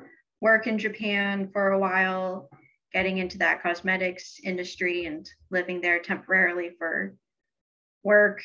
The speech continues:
And sometimes I feel like identifying with the Japanese side of myself, it's only twenty-five percent, and I don't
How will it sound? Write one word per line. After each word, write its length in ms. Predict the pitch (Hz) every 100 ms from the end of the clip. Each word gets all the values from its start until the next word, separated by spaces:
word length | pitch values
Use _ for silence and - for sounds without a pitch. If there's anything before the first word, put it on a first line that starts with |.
| - - 190
And 400 | 190 180 175 175
sometimes 560 | 190 185 - 165 180
I 120 | 170
feel 320 | 175 180 175 170
like 380 | 160 160 160 - _ _ _ _ _ _ _ 208
identifying 580 | 208 208 196 196 196
with 140 | 190 190
the 40 |
Japanese 480 | 185 190 185 185 185
side 220 | 196 196
of 60 | 180
myself, 420 | 170 - 165 185
it's 100 | -
only 240 | 185 185 180
twenty-five 500 | - 180 180 165 185
percent, 440 | 185 - - 190 - _ -
and 180 | 170 165
I 80 |
don't 360 | 170 180 165 -